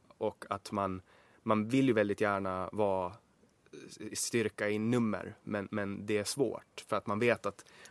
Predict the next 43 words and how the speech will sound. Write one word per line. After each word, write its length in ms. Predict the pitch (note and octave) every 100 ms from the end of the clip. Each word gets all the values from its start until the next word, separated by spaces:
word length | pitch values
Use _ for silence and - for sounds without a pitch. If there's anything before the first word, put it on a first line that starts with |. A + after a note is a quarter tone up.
| -
man 140 | G#2
kan 140 | G2+
dra 160 | G2+ G2+
röster 300 | A#2 - -
från 180 | - -
varandra. 420 | - - - - - - -
Och 220 | - A2
att 80 | -
uppmana 640 | D3+ - - A#2+ G2+ F#2 F#2+
varann-, 320 | G#2+ G#2 G2+
alltså 180 | A2 G#2+
att 80 | G2+
uppmana 640 | C#3 - - A2 F#2+ F#2
så 120 | F#2 G2
här 60 |
att, 60 | F#2
"Nej, 100 | G#2+
men 160 | G#2 G2 - - -
tänk 320 | C3 B2 A2+
inte 140 | G2+
på 120 | -
det, 260 | G#2+ A#2 E2+
liksom. 280 | F2 - G#2
Det, 240 | A2+ G#2+
det, 200 | - B2 - - -
man 160 | - A#2
kan 200 | D#3 C3
inte 160 | C3 D#3
göra 260 | C3 F#2
det 60 | F2+
därför 220 | G2 G#2+
att 80 | G#2
människans 500 | A#2+ A#2 A2 G2+ - - - -
ego, 520 | C3 A#2 G2+ G2 F#2 - _ _ -
speciellt 720 | - - - C#3 G#2+ - - -
personer 400 | A2+ A#2+ G#2 F#2+
som 160 | G2+
har 160 | G2+ G2
politiska 720 | - A2+ G#2+ F#2 - F#2+ F2+ - _ _ -
ambitioner, 760 | G#2+ G#2 - B2 G2 E2+ G#2+ - _ _ -
eh, 240 | G#2+ F#2+ - -
det 300 | - G2 A2
finns, 320 | - B2 -